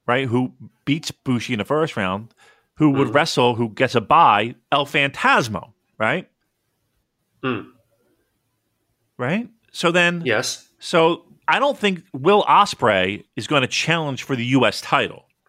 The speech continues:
Speaker 1: right? So
Speaker 2: He
Speaker 1: Sonata's
Speaker 2: might.
Speaker 1: gotta, go ahead.
Speaker 2: He might.
Speaker 1: Ah, come on. He just got the fucking world title. I, and you need to put, you can, you, you need to finally give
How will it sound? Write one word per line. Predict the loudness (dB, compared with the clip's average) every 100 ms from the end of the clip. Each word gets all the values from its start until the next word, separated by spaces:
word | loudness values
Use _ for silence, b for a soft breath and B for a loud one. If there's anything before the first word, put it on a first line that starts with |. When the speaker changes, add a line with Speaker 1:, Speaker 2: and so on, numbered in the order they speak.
| _ _ _ _
Speaker 1:
right? | -2 -2 -4 _ _ _ _ b b b b
So | 0
Speaker 2:
He | 0
Speaker 1:
Sonata's | 2 4 6 6
Speaker 2:
might. | 6 4
Speaker 1:
gotta, | 0 -16 -20 _ _ _ -2
go | 2
ahead. | 2 0 _ _ _ _ _ _ _ _ -14
Speaker 2:
He | -10
might. | -8 -8 -10 _ _ _ -6
Speaker 1:
Ah, | -2 -2 0 0 2 0
come | -2 -2
on. | -2 -2
He | -2
just | -4 -2
got | -2
the | -2
fucking | -2 -2 -2 -6 -8 -4
world | 2 4 4
title. | 2 2 4 0 _ _ _ _ _ _ _ _ _ _ _ _ _ _ _ b b b _ _ _ _ _ _ _ _ _ _ _ _ _ _ _ _
I, | 0 2
and | 4 2 4
you | 4
need | 2 0
to |
put, | -2 -2 0
you | -2
can, | -2 -4
you, | -4 0
you | 2 2
need | 2 2
to | 0
finally | -2 0 2 4 2 0
give | 0 -2